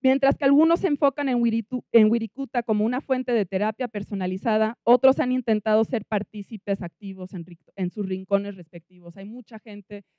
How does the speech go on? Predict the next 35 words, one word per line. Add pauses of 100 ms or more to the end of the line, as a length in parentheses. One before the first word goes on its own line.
(120)
que
está
tratando
de (300)
poner
su
granito
de
arena
positivo. (880)
Bueno, (320)
voy
a
tratar
de
concluir
esta
parte. (440)
Así
observamos
como
tanto
los
espacios
naturales
como
culturales
son
percibidos
a
través
de
un
lente
afectivo